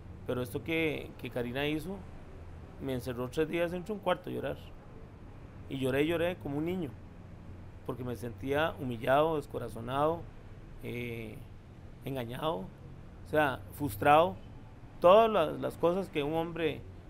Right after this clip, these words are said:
puede sentir. Bueno, ya he ido saliendo porque he tenido ayuda profesional también. Este, eh, un, me dio un estrés terrible, terrible.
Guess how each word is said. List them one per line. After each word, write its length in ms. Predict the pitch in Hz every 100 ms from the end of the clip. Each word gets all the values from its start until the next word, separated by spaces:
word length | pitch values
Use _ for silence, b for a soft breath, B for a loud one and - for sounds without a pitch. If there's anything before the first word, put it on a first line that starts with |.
| - -
puede 240 | 151 170
sentir. 420 | 139 123 - 95 - - - - - -
Bueno, 220 | 147 170
ya 160 | 135 139
he 40 |
ido 160 | 165 196
saliendo 440 | 180 156 208 220
porque 440 | - 127 127 123 120
he 40 |
tenido 280 | 123 147 160
ayuda 340 | 160 160 175
profesional 580 | - 135 120 113 120 165
también. 360 | - 143 147 208 190 - - - - - - - -
Este, 800 | 123 120 - - 131 127 117 110 - - - - - -
eh, 560 | 135 127 123 120 120 123
un, 300 | 139 160 165
me 100 | 143
dio 120 | 135
un 80 | 170
estrés 500 | 175 - 175 190 - -
terrible, 480 | 147 143 170 214 233 - - - - - - - -
terrible. 500 | 123 131 160 202